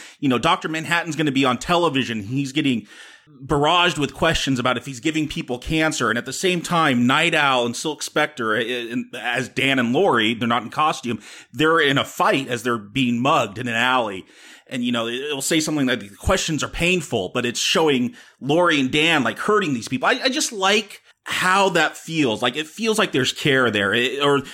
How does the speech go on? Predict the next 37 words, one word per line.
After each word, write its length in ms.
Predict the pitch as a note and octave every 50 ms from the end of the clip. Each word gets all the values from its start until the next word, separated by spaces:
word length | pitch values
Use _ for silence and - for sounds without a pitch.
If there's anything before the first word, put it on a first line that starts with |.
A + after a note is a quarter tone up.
| - - -
another 300 | D#3 E3+ F3 F#3 F#3+ F3+
point, 340 | D#3 - F3 E3+ D#3+ - C#3+
Laurie 360 | C#3+ D3+ E3 E3 E3+ D#3+ D#3
talks 340 | - - E3 D#3 D#3 - -
about 240 | C3+ C#3+ C#3 B2+
how 380 | - - D3+ D3 C#3+ C#3+ C#3+ C#3
sh-, 100 | - - - - - - _ _
Doctor 260 | - D3+ D3+ D3 -
Manhattan 400 | C#3+ C#3 B2 - D3 D3 D3+ C3+
sees 260 | C3+ - - D#3+ C#3+
everyone 300 | C3 C#3+ C#3 D3 C#3 C3
as 80 | A#2 G2+
shadow 480 | - - - D#3 D3+ D3+ D3+ D3 C#3 B2+
and 160 | A2+ A2+ -
fog. 320 | - - C#3+ C#3+ C3+ B2
And 80 | B2+ C3
as 80 | B2+
she's 220 | - - C3+ B2+ -
saying 240 | G#3+ A3 A3+ G3+ C#3+
that, 120 | B2+ B2+
it, 120 | B2+ G#2
like, 160 | - A#2 A2+ -
steam 500 | - - - - A3 A3 A3+ A3+ A3 G3+
from 240 | - F#3+ E3+ D3
a 220 | C#3 A#2+ A2+ - - -
tea 200 | - C#4+ C#4+ C#4
kettle 440 | - G3 D3 B2+ A#2+ A#2 A2+ - - - - -
is 240 | - D3+ C#3+ C3 B2
blowing 420 | - D3+ D#3 D#3 E3+ F3+ F3 E3 E3
out 140 | E3 D#3
and 80 | C3+ C3
actually 260 | D3 D3 - - D3
covering 480 | C3 - - F#3+ F3 E3+ C#3 B2 A2 G#2
her 140 | G#2+ B2 A2+
face. 420 | - - - C#3 A2 F#2+ G#2+ -
It, 300 | E3 F#3 G3+ G#3 A3 A3
it, 100 | A#3 A3